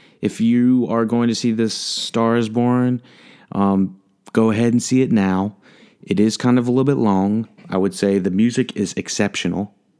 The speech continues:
The, um, main parts about it that y-, or you should really look for are the camera work and, uh,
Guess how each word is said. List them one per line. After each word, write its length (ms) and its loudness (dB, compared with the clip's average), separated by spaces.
The, 580 2
um, 640 -6
main 300 2
parts 280 0
about 300 0
it 120 -2
that 140 0
y-, 300 -10
or 180 -10
you 160 -4
should 180 -8
really 380 0
look 300 -4
for 420 -4
are 220 -6
the 120 -6
camera 400 0
work 380 -2
and, 500 -2
uh, 280 -6